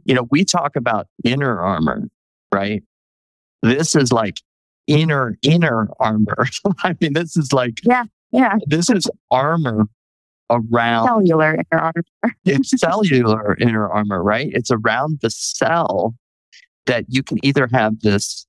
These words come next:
Speaker 1: one that's gonna be constantly getting inflamed, uh, which is then gonna ripple out to the rest of the body, or you can have this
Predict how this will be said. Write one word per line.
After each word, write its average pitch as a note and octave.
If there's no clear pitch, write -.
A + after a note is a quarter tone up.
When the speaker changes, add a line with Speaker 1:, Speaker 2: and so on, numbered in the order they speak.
Speaker 1:
one A2+
that's -
gonna A2
be A2
constantly B2
getting G#2+
inflamed, G#2+
uh, G#2
which G#2+
is G#2
then A2
gonna G#2
ripple G#2+
out G2+
to -
the G#2
rest G2
of -
the -
body, A2
or D3+
you A#2
can A2+
have A2
this G2+